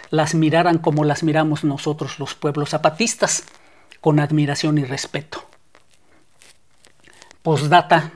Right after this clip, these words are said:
en Gaza. La niñez palestina asesinada no es una víctima colateral, es el objetivo principal de Netanyahu.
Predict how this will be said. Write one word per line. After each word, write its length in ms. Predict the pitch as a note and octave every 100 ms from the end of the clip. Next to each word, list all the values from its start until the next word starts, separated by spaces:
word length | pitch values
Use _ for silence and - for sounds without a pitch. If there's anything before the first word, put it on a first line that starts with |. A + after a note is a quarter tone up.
| -
en 400 | - G3+ G#3+ F3+
Gaza. 440 | D#3+ C3+ - - - _ - _ _ - - - - - - _ _ _ -
La 120 | E3
niñez 460 | E3 E3+ F#3 A3 -
palestina 640 | E3+ D3+ D3+ F#3+ F3+ E3+
asesinada 640 | D#3+ D3+ - D3+ D#3 D#3+ E3 - F#3+
no 100 | F3+
es 120 | F3+
una 160 | E3+
víctima 440 | D3+ E3 E3 D3+ -
colateral, 560 | C3+ - C#3+ C3+ C#3+ - - - - -
es 180 | F#3+
el 120 | F3+ D3+
objetivo 580 | D3+ E3 D#3+ F#3 F3
principal 880 | E3+ D3 C#3 F3 D3 - E3 F#3+ F#3+
de 160 | E3+ D#3
Netanyahu. 920 | D#3+ C#3+ C#3+ D3 C3+ D#3 D#3 -